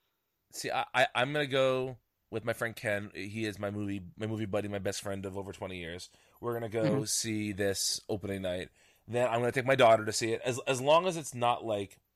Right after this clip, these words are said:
Speaker 1: crushingly depressing and sad and scary, I'm gonna take
Speaker 2: Yeah,
Speaker 1: my
Speaker 2: that's
Speaker 1: daughter
Speaker 2: what,
Speaker 1: to see it.
Speaker 2: so that's one of the things that I've been thinking about with this trailer, is especially, like, what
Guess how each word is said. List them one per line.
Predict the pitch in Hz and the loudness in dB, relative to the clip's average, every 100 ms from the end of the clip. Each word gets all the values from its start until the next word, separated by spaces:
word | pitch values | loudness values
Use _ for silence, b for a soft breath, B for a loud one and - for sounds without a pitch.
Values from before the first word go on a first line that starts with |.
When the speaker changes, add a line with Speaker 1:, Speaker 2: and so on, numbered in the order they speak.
| _ | _
Speaker 1:
crushingly | - - 127 113 127 110 104 | -20 -2 0 2 0 -2 -2
depressing | 92 110 101 - 113 | -4 -2 -2 -2 -6
and | 95 | -8
sad | - 104 107 110 | -4 0 0 0
and | 101 | -6
scary, | - 104 110 127 127 _ _ _ - | -4 0 0 0 -2 _ _ _ -6
I'm | 113 | -4
gonna | 110 | 0
take | 127 120 | 2 2
Speaker 2:
Yeah, | |
Speaker 1:
my | 113 | 4
Speaker 2:
that's | - | 4
Speaker 1:
daughter | 170 | 4
Speaker 2:
what, | - | 2
Speaker 1:
to | |
see | - - | 0 -2
it. | 214 | -2
Speaker 2:
so | - 226 | 0 2
that's | 240 240 | 2 2
one | 262 | 2
of | 262 | 2
the | 247 | 2
things | 240 | 0
that | 208 | 2
I've | 185 | 2
been | 165 | 2
thinking | 165 202 | 2 2
about | 214 170 | 4 4
with | 139 - | 4 4
this | 143 | 2
trailer, | - 196 165 | 6 8 10
is | 135 | 8
especially, | 131 - 147 - 165 143 | 6 4 2 6 6 8
like, | 135 135 131 - | 6 4 2 -2
what | 139 135 135 | 2 6 6